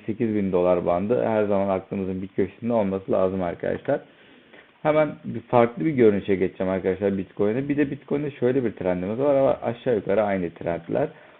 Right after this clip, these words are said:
Ama, e, bu şekilde de bir şapkamız mevcut. Yani burada, buranın da hedefi yetmiş bin dolardı zaten.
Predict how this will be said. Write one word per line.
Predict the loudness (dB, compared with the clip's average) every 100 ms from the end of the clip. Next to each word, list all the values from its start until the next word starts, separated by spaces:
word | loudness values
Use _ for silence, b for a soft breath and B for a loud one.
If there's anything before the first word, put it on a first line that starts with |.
| B
Ama, | -4 0 0 -4 -14 -8 4
e, | 6 6 2
bu | 0 0
şekilde | -2 -2 0 2
de | 2
bir | 0
şapkamız | -2 -2 -2 0 -2 0
mevcut. | 0 0 0 -4 -2
Yani | 2 2 2
burada, | 2 0 -2 -2
buranın | 0 2
da | 2
hedefi | 0 -4 -4
yetmiş | -4 -4 -12 -6
bin | -2
dolardı | 2 2 0 0
zaten. | 0 0 0 -2